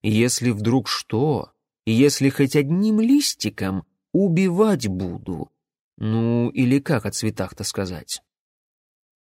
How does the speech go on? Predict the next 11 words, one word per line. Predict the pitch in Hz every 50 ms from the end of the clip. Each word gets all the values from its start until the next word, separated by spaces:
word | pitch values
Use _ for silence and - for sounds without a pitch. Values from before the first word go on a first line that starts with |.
| _ _ _ -
"Выходит, | 180 196 214 262 262 - - - 240 240 240 220 254 254 - -
не | 302 302 311 302
врут | 302 294 269 240 240 247 - -
люди, | 285 302 294 269 165 120 113 131
что | 147 - - - - 170
сын | 156 - - 160 151 143 139
начальника | 143 147 139 - - 160 151 143 139 139 139 - 147
департамента | 127 147 139 - 147 139 139 - 151 147 139 139 139 143 143 170
с | 165 - -
варягами | 185 196 208 202 202 185 156 123 101 113 117 117 123
рубился". | 131 127 135 135 123 107 101 95 - - - - - - - - - - -